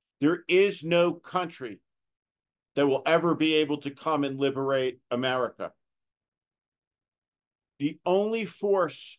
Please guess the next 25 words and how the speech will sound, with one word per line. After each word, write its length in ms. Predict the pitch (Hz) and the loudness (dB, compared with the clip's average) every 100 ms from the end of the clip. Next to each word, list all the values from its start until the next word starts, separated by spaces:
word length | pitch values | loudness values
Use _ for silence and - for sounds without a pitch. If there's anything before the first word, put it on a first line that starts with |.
| _ | _
in 160 | 170 165 | -6 -4
the 100 | 160 | -2
world 560 | 151 165 156 127 110 _ _ _ _ - | 2 4 4 2 -4 _ _ _ _ -4
powerful 640 | 185 175 175 143 143 135 | 2 4 2 0 -6 -6
enough 440 | 120 98 - - _ _ _ _ _ _ _ - | -8 -12 -14 -20 _ _ _ _ _ _ _ -8
to 100 | 135 | -8
take 400 | 131 170 165 143 | 0 2 2 4
liberty 500 | 143 160 156 139 123 | 6 8 8 4 0
from 240 | 151 151 | 2 4
the 120 | 143 | 4
American 520 | 139 143 147 143 147 | 4 4 2 0 -4
people 560 | 123 156 156 170 165 - _ _ _ _ _ _ _ - | -4 -4 -2 0 -2 -4 _ _ _ _ _ _ _ -4
is 520 | 165 165 131 - - _ _ _ | 0 2 0 -4 -18 _ _ _
the 120 | 135 127 | -4 0
American 540 | 120 117 113 113 104 | 2 2 0 -4 -14
people. 480 | 101 104 - 78 - _ _ _ _ _ _ _ _ _ _ _ - | -10 -10 -10 -14 -14 _ _ _ _ _ _ _ _ _ _ _ 2
And 180 | 147 | 6
the 160 | 143 143 | 6 6
only 340 | 180 190 196 | 6 6 6
force 460 | 175 - 185 180 - | 2 4 6 6 2
powerful 680 | - 170 185 180 165 151 147 | -8 -2 2 2 0 -2 -4
enough 300 | 135 135 - | -2 -2 -2
in 100 | 143 | -2
the 100 | 139 | -2
world 420 | 139 143 139 - | 2 2 2 -2